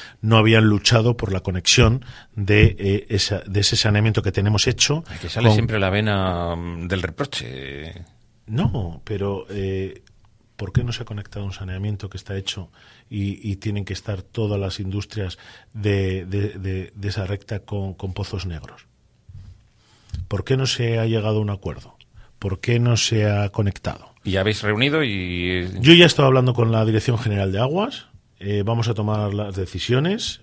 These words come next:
Speaker 1: nos reuniremos, pero ese saneamiento se va a conectar porque está realizado, eh, con fondos europeos, es, es una obra de interés general y esa obra se realizó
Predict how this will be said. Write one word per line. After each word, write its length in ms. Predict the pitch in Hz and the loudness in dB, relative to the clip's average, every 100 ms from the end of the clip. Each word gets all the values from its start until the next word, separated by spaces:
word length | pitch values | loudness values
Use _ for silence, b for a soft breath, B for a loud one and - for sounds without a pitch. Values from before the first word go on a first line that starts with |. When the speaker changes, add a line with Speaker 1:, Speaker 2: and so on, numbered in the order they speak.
| - | -14
Speaker 1:
nos 380 | 95 92 90 90 | -8 -8 -8 -8
reuniremos, 800 | 87 92 92 127 165 220 - - _ | -8 -4 0 2 2 -2 -6 -16 _
pero 240 | 92 90 | -8 -4
ese 160 | 95 101 | -4 -4
saneamiento 500 | - 92 92 101 135 | -6 -6 -6 -6 -6
se 120 | - | -6
va 100 | 87 | -10
a 40 | 80 | -10
conectar 500 | 90 82 - 95 - | -12 -12 -8 -8 -8
porque 200 | 87 85 | -12 -12
está 220 | - 92 | -10 -8
realizado, 640 | 95 90 - 107 90 78 B B B B | -6 -6 -4 -4 -4 -8 B B B B
eh, 340 | 90 90 85 85 | -4 -2 -2 -4
con 120 | 87 76 | -8 -8
fondos 300 | 98 92 92 | -4 -4 -4
europeos, 640 | 82 80 123 165 190 - - | -6 -2 2 2 0 -8 -8
es, 300 | 92 - 101 | -6 -4 -4
es 280 | 92 - 101 | -4 -4 -4
una 280 | 98 95 | -4 -2
obra 260 | 95 113 101 | 0 0 0
de 80 | 92 | -2
interés 380 | 90 92 85 - | -6 -8 -8 -8
general 540 | 85 85 107 139 160 B B B | -10 -2 2 2 2 B B B
y 80 | 107 | -4
esa 160 | - 123 | 0 0
obra 160 | 127 | -2
se 100 | 120 | -4
realizó 540 | 104 104 98 - 131 | -4 -4 -2 0 0